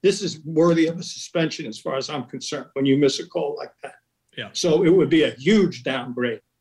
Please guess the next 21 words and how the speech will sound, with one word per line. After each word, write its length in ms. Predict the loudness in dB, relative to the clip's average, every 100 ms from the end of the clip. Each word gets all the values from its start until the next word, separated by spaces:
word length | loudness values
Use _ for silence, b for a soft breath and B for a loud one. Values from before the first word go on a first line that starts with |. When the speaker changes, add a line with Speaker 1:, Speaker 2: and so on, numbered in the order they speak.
| _ _
Speaker 2:
Right. 280 | -8 -8 -2
Speaker 1:
This 160 | -2 0
guy, 380 | -2 -2 -4 -8 _ _ -10
you 240 | -6 0
know, 140 | 0 2
when 160 | 2
you, 160 | 0 -2 -4
when, 260 | -4 -4 0
when 220 | 2 2
your 120 | 2
grade 480 | 2 4 4 2 -6 _ _ _
falls 360 | -4 -2 0 -2
below 240 | -4 -2
a 60 | -2
certain 320 | -4 -4 -2
level, 340 | -2 0 -2
you 80 | -2
don't 180 | -4 -2
make 200 | -4 -4
the 60 |
playoffs. 480 | -10 -6 -4 -4 -6